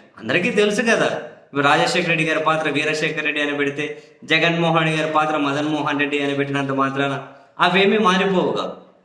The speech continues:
And ఈ సినిమా ఏమో రాజశేఖర్ రెడ్డి గారి మరణం దగ్గర నుంచి జగన్మోహన్ రెడ్డి గారు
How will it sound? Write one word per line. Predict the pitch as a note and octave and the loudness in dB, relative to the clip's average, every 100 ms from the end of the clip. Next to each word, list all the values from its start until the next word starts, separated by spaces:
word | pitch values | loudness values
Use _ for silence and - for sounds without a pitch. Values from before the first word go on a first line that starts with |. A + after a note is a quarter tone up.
| _ C#3+ | _ 0
And | D#3+ E3 E3+ | 2 2 2
ఈ | |
సినిమా | E3+ F3+ F#3+ G#3+ | 0 0 2 2
ఏమో | G#3+ G#3 G#3 G#3 - - | 2 2 2 -2 -8 0
రాజశేఖర్ | D3+ F3+ G3+ G3+ G3+ G3+ | 2 4 2 0 0 0
రెడ్డి | G3 F#3+ | 0 0
గారి | F#3 F#3 F#3 F3+ - - | 2 2 2 -2 -6 -4
మరణం | D#3 E3+ F3 F#3+ F3+ | 2 4 4 2 2
దగ్గర | F3+ F3+ F3+ | 0 2 2
నుంచి | F3+ F#3 | 2 0
జగన్మోహన్ | F#3 F3 F#3 F#3 F3 F3 | 0 0 2 2 2 0
రెడ్డి | E3+ E3+ | 0 0
గారు | E3+ E3+ | 0 -2